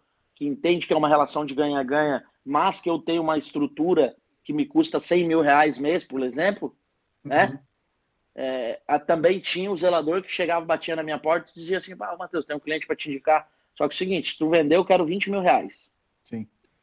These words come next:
Speaker 2: E aí
Speaker 1: Entendeu?
Speaker 2: já não funciona, né?
Speaker 1: E, e, cara, e a gente conseguiu expurgar esse tipo de cara, porque esse tipo de cara é um explorador.
Speaker 2: Sim, sim.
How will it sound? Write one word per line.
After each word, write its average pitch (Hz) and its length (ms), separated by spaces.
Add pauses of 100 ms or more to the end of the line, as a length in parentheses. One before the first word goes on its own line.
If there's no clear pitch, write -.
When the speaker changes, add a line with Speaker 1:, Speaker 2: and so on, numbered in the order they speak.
(140)
Speaker 2:
E 127 100
aí 120 120
Speaker 1:
Entendeu? 123 180
Speaker 2:
já - 100
não 135 100
funciona, 131 600
né? 110 160 (360)
Speaker 1:
E, 349 240
e, 269 200
cara, 262 260
e 208 60
a 208 80
gente 233 180
conseguiu 233 420
expurgar 214 600
esse - 180
tipo 151 180
de 135 80
cara, 127 280
porque 139 180
esse 160 260
tipo - 140
de 147 100
cara 151 220
é 185 40
um 190 60
explorador. 208 600 (480)
Speaker 2:
Sim, 117 220 (240)
sim. 95 160